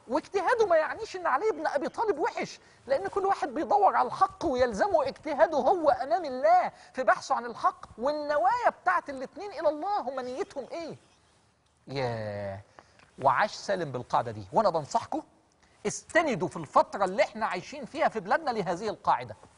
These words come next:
تستريح من غير ما نكفر بعض. والله يا جماعة الحلقة دي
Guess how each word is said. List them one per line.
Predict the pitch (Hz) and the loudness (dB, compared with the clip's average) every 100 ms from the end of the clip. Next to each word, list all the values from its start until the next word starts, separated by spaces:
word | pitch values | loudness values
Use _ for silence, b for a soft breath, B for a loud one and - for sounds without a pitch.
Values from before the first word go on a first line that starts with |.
| _ _ _ _ _ _ _ _ _ - | _ _ _ _ _ _ _ _ _ -12
تستريح | 202 - 208 175 - - B 185 | -6 2 2 2 -8 -16 B -8
من | 208 | -6
غير | 185 - | -4 -4
ما | 196 | -4
نكفر | 269 - 196 | -4 -2 -4
بعض. | 175 196 101 _ _ _ _ _ _ _ _ _ - | 0 -2 -4 _ _ _ _ _ _ _ _ _ -8
والله | 139 180 | 0 2
يا | 165 | 2
جماعة | 147 170 147 135 | 2 2 0 -2
الحلقة | 123 180 156 | -6 -6 -6
دي | 135 | -10